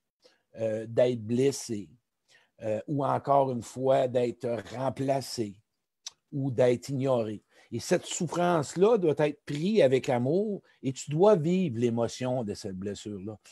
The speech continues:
Parce que cette blessure-là, souvent, provient d'une expérience passée, soit de ton père ou ta mère ou d'une relation antérieure, chum ou un ami proche. Et la personne qui te rejette ou qui t'abandonne le plus, c'est toi.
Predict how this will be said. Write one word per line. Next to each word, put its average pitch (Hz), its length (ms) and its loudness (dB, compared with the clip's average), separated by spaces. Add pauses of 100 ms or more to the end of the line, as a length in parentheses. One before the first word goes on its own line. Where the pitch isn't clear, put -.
(200)
Parce 139 180 -2
que 170 80 2
cette 175 260 -2
blessure-là, 175 560 2 (380)
souvent, 175 560 0
provient 170 560 0
d'une 156 220 -2
expérience 151 600 0
passée, 143 600 0 (260)
soit 165 220 2
de - 60 -2
ton 143 260 -2
père 165 300 6
ou 147 80 -4
ta 127 200 0
mère 185 300 0
ou 147 80 0
d'une 131 180 -4
relation 135 460 0
antérieure, 139 580 2
chum 151 320 -2
ou 135 80 -4
un 127 140 -2
ami 123 200 -4
proche. 139 420 0 (440)
Et 233 280 6
la 220 120 8
personne 208 460 -2
qui - 120 -20
te - 140 -4
rejette 151 300 2 (120)
ou 143 120 -8
qui - 120 -20
t'abandonne 156 540 2
le 165 120 2
plus, 220 240 -4
c'est 147 380 -2
toi. 170 340 0